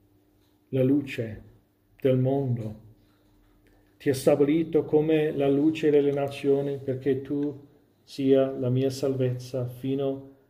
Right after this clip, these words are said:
alle estremità della terra. Sorgi, risplendi, perché tu,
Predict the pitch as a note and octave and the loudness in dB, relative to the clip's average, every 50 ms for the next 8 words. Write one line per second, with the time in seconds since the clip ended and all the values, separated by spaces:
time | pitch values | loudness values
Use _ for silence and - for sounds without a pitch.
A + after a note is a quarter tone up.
0 | _ _ _ _ C3 C3 C3 C3 B2+ B2+ - - C3+ C3+ C#3 C#3 C3+ C3+ C3 B2+ | _ _ _ _ -4 -2 0 0 0 0 0 0 0 2 2 -2 -2 -2 -2 0
1 | B2+ B2+ B2+ B2 B2 B2 B2 B2 B2+ B2 A#2+ A#2 A#2 - A#2+ A#2 A#2+ - - - | 0 0 2 2 2 2 2 2 2 2 2 2 0 -4 -8 -12 -12 -14 -18 -20
2 | _ _ _ _ _ _ _ _ _ _ _ _ _ _ _ _ _ _ _ _ | _ _ _ _ _ _ _ _ _ _ _ _ _ _ _ _ _ _ _ _
3 | _ _ _ _ _ _ - - - E3+ F3 F3+ F3 F3 C3 C#3+ D3 C3+ C#3+ C#3 | _ _ _ _ _ _ -4 8 10 10 12 12 10 6 2 -2 -4 -4 -4 -6
4 | - - - F3 F3 F3+ F3+ F3 D3+ C3+ C3+ C3 B2+ C#3 C#3+ - - E3 D#3+ D#3 | -8 -4 0 2 4 4 2 0 -2 -6 -6 -6 -6 -8 -6 -2 -2 -2 -2 -2
5 | - - - G3 G#3 G3 F3 D3+ C#3 C3 | -4 -6 -4 -2 0 2 2 2 0 -2